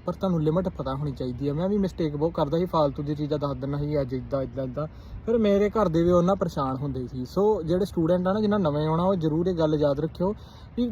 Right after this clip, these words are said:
ਆਪਣੇ ਮਾਂ ਪਿਓ ਨਾਲ ਸ਼ੇਅਰ ਕਰਨੀਆਂ ਚੀਜ਼ਾਂ, ਠੀਕ ਆ, ਪਰ ਉਹਦੀ ਵੀ ਇੱਕ ਹੱਦ ਆ ਵੀ ਸਭ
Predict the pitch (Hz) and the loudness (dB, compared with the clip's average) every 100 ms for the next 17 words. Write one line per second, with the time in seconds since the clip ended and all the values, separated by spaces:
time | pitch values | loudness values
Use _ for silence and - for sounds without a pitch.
0 | 202 180 226 214 190 185 220 226 202 220 | 2 2 4 6 4 4 4 4 4 4
1 | 214 190 190 220 214 165 139 123 - - | 2 2 4 2 0 0 -2 -2 -12 -12
2 | 147 139 190 175 - - - 247 - - | -10 -2 -2 -2 -8 -14 0 0 0 -12
3 | - 175 208 233 233 214 185 165 135 151 | -4 2 2 4 4 4 2 2 4 4
4 | 180 226 - - - 180 220 214 - 190 | 4 0 -10 -18 -4 0 0 -4 0 0